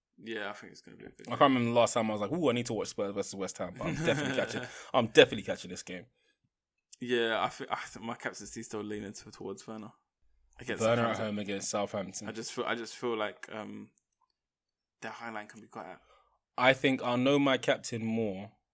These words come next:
Speaker 2: when I hear the press conferences.
Speaker 1: Maybe so.
Speaker 2: Yeah.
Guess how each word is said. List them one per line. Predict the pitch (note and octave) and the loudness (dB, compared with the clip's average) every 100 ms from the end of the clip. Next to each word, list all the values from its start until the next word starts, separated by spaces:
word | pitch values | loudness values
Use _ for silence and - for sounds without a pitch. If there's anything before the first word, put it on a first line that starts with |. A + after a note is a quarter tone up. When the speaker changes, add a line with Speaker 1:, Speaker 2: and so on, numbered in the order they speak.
| _ _ _ _ | _ _ _ _
Speaker 2:
when | - A2 A2 | -6 -2 -2
I | |
hear | G#2 G#2+ | -2 -4
the | G2 | -6
press | G2 F#2+ | -8 -8
conferences. | - F#2 - - B1 - - _ _ _ _ _ _ _ _ | -10 -12 -12 -14 -14 -16 -18 _ _ _ _ _ _ _ _
Speaker 1:
Maybe | G#2 G2+ | -18 -18
so. | B2 - G#2 _ _ _ _ _ _ _ F#2+ | -18 -18 -20 _ _ _ _ _ _ _ -10
Speaker 2:
Yeah. | F#2 F2 | -8 -8